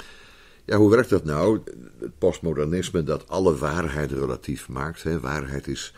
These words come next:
alleen maar datgene wat het voor jou is, maakt dan natuurlijk ook de moraal relatief. Wat goed of kwaad is, dat kun je alleen maar zelf uitmaken.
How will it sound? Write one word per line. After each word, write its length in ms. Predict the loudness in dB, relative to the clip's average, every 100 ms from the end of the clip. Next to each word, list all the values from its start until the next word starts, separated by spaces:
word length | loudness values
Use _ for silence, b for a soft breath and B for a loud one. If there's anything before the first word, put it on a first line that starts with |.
| B -8
alleen 320 | -4 -2 -4
maar 200 | -6 -6
datgene 540 | -6 -6 -8 -8 -6
wat 160 | -6 -8
het 120 | -10
voor 240 | -8 -6
jou 440 | -2 -2 0 -2 -4
is, 260 | -8 -8 B B B B B B
maakt 300 | 0 2 4
dan 120 | 2
natuurlijk 400 | 2 0 0 0
ook 180 | -2 -4
de 100 | -2
moraal 640 | -2 0 0 2 4 2 0
relatief. 720 | -2 0 0 -4 -8 -10 -14 -20 -20 B B B B B B
Wat 160 | -2 0
goed 240 | 2 2
of 160 | 0 -2
kwaad 360 | 0 0 2
is, 200 | 0 -2
dat 200 | -2 -4
kun 200 | -2 -4
je 160 | -4 -4
alleen 340 | -4 -4 -6
maar 200 | -6 -6
zelf 440 | -4 -2 0 0 -4
uitmaken. 760 | -6 -6 -8 -10 -10 -10 -10